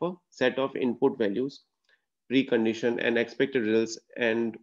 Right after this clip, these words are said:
what is post condition, what is the actual result. While test scenario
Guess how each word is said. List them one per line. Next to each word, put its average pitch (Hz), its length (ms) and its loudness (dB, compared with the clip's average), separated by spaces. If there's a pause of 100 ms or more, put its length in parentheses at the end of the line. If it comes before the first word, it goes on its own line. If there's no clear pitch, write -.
(120)
what 120 220 0
is 127 100 -6
post 139 340 2
condition, 123 360 0
what 117 160 0
is 123 100 -2
the 135 100 0
actual 117 300 0
result. 98 360 -2 (640)
While 117 180 2
test 139 280 2
scenario 165 540 4